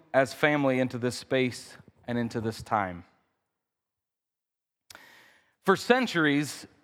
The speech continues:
<clears throat> society understood that science and scripture were not mutually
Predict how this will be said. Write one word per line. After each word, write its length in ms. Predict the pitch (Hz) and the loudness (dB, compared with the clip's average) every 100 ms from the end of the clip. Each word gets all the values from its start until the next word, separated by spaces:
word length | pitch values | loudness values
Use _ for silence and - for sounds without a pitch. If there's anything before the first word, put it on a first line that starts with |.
| - 135 | -12 -4
<clears throat> 280 | - - | -4 -4
society 680 | - 180 - 180 214 240 240 | -2 -2 4 6 6 4 4
understood 800 | 196 208 208 - 165 143 135 170 - _ _ _ _ - | 2 2 0 0 4 4 4 -2 -12 _ _ _ _ 0
that 160 | 151 - | 0 0
science 800 | - 175 208 233 - - - - _ _ - _ | 4 4 4 0 -2 -14 -16 -20 _ _ -20 _
and 180 | 156 160 | 0 0
scripture 800 | - - 240 - - 135 127 151 - _ _ _ _ _ _ _ | -2 -2 0 0 -2 0 0 -2 -12 _ _ _ _ _ _ _
were 140 | 139 139 | 0 4
not 460 | 147 151 139 - - | 4 4 0 -8 -8
mutually 640 | 139 151 - 139 135 131 | -2 -2 -2 0 2 0